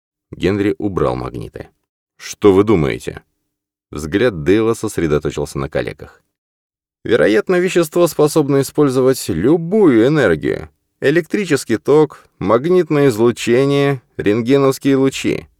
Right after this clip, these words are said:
Оно поглощает эти различные энергии, чтобы изменить свое состояние». Дейл коснулся струйки затвердевшего металла. «По-моему, при изменении формы даже не выделяется тепло.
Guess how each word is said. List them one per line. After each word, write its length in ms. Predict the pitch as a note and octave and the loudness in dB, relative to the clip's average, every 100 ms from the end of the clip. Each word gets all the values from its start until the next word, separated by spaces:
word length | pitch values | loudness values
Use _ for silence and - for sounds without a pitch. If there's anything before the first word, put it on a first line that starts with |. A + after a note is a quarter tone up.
| _ | _
Оно 200 | - G3+ | -6 -4
поглощает 500 | A3 E3 E3 - D#3 | 0 2 2 2 0
эти 160 | C3+ B2+ | 0 2
различные 640 | A2 A#2 C3+ A#2+ B2 A2+ | 4 4 0 -4 -2 -2
энергии, 480 | B2+ D#3+ D3 C3+ B2+ | 0 -2 -2 -4 -4
чтобы 380 | - D3+ C#3 C#3 | -2 -4 -2 -6
изменить 680 | - D#3 D#3+ F3+ F#3 F#3 | -2 -2 0 0 0 -4
свое 300 | D#3 C3+ C#3+ | -2 2 4
состояние». 800 | C3 A#2 - C#3+ B2 D2+ A1+ B1+ _ _ _ _ _ _ - | 2 0 -2 0 0 -2 -4 -8 _ _ _ _ _ _ -10
Дейл 340 | C#2+ E2 D2+ | 0 2 2
коснулся 460 | - D2 E2 D2+ C2+ | -2 -4 -4 -6 -6
струйки 380 | - F2+ D#2+ | -4 -6 -4
затвердевшего 680 | D2 D2+ C#2+ C#2+ C#2 - A#1+ | -4 -4 -4 -4 -4 -6 -8
металла. 480 | C#2 D2+ - G1+ - _ _ _ _ _ - | -8 -6 -8 -10 -12 _ _ _ _ _ -4
«По-моему, 640 | B2+ D3+ G#3+ B3+ D#3 A2 | -2 0 0 0 -2 -2
при 160 | D3 | 0
изменении 500 | D3+ D#3 E3 F3 E3 | 2 2 2 2 0
формы 440 | D#3 - F#3+ F3 D#3+ | -2 2 2 2 0
даже 360 | D3 F3 D#3+ | 2 0 2
не 140 | E3+ E3+ | 0 0
выделяется 480 | E3+ F3+ E3+ E3 D#3 | 0 0 0 -2 -4
тепло. 400 | F3 D3 D2 | -2 0 -2